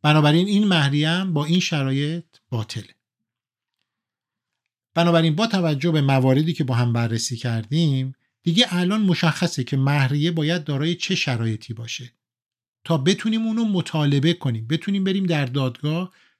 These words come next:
بگیم مهریه اینه و من اونو می‌خوام. دادگاه تو فرهادو مجبور کن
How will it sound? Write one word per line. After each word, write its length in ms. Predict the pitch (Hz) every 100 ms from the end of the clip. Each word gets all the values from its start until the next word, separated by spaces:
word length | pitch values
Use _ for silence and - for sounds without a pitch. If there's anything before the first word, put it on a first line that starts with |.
| -
بگیم 280 | 156 143 131
مهریه 680 | 135 113 120 131 127 120 _
اینه 460 | 160 202 208 208 202 _ _ _ _ _
و 140 | 139
من 260 | 139 170 185
اونو 300 | 190 185 185
می‌خوام. 640 | 175 170 147 123 113 117 _ _ _ _ _ _ _ _ _
دادگاه 640 | 156 175 185 196 208 196 _ _ _ _ _
تو 120 | - 190
فرهادو 560 | 170 151 131 160 135
مجبور 480 | 135 139 123 156 202
کن 340 | - 220 220